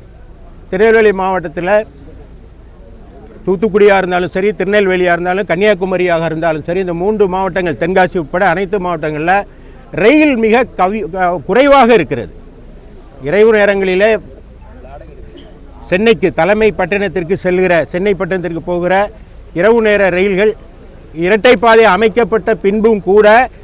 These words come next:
இந்த பகுதியை ஒதுக்கி வைத்திருக்கிற நிலை இருக்கிறது. அந்த நிலையை மாற்றுவோம். அதுபோல ரயில்வே கோட்டத்தை திருநெல்வேலியை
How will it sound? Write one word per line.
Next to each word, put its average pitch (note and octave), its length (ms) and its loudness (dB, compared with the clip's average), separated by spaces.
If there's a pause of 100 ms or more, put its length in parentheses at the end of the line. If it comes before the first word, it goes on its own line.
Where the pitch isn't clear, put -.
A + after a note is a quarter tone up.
(240)
இந்த G3 200 0
பகுதியை A#3 380 2
ஒதுக்கி A3 340 2
வைத்திருக்கிற G3+ 480 0
நிலை G3 280 0
இருக்கிறது. F#3 400 -2
அந்த F#3 200 -2
நிலையை G3 340 0
மாற்றுவோம். F3+ 540 -2 (520)
அதுபோல A3 520 4
ரயில்வே B3+ 360 4
கோட்டத்தை A#3 680 0
திருநெல்வேலியை A3 600 4